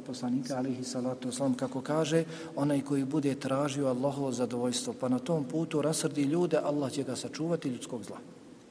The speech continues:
Ali onaj koji bude tražio zadovoljstvo ljudi,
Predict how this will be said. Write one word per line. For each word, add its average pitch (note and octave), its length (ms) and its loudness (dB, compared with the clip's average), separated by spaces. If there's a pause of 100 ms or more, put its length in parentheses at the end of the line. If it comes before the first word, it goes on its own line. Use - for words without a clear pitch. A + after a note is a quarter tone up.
(500)
Ali B2 180 -2
onaj D#3 220 2
koji D#3 220 4
bude D3+ 220 4
tražio C#3+ 400 2
zadovoljstvo C#3+ 580 2
ljudi, F3+ 400 4